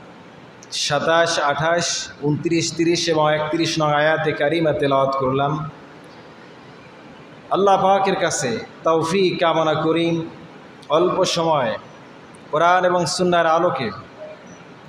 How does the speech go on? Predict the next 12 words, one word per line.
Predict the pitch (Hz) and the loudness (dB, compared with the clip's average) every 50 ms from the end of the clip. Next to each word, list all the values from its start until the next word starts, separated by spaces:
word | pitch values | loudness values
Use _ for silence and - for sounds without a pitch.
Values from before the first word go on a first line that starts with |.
| - 110 110 | -10 -4 -2
গুরুত্বপূর্ণ | 143 175 190 - - - - 180 180 170 180 175 | 0 0 0 0 0 -2 -2 0 0 0 0 0
কিছু | 151 - - - 147 | 0 -2 -4 -4 -2
কথা | - 160 151 156 165 160 151 | -2 -2 0 2 2 2 2
শোনার | - - - 160 160 170 165 165 160 | 0 0 -2 0 2 4 4 4 2
এবং | 160 147 151 151 147 143 139 | 2 0 0 0 2 2 2
বলার | 143 147 156 156 151 147 147 - - - | 2 2 2 2 2 2 0 -2 -2 0
তৌফিক | 143 139 139 135 135 143 165 165 160 151 147 131 123 | 2 2 2 2 0 0 0 0 0 0 0 0 0
দান | 120 143 143 139 135 135 | 0 0 0 0 0 0
করুন। | 147 143 143 139 135 131 | 0 2 2 2 2 2
জোরে | 117 123 131 139 143 143 | 0 0 0 0 0 2
বলুন, | 135 139 139 139 139 139 | 0 0 0 2 2 2
আমিন। | 139 135 139 139 147 151 151 151 147 143 131 120 107 101 98 - | 4 2 2 2 2 0 0 0 2 2 2 2 0 0 -2 -4